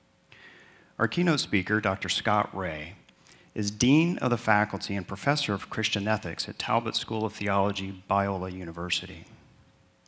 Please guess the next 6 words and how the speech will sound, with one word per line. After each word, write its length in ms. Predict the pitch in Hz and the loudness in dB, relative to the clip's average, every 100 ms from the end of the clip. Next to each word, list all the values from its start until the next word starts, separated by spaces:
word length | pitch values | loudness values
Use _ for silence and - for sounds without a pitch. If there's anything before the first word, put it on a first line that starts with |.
| - - - - - - _ | -20 -20 -20 -20 -20 -20 _
He 120 | - | -2
has 100 | 113 | 0
a 60 | 101 | 4
bachelor's 500 | 107 131 - 131 117 | 6 6 4 0 2
in 100 | 110 | 2
economics 840 | 110 101 82 92 127 - - | 2 0 -2 -2 -4 -6 -6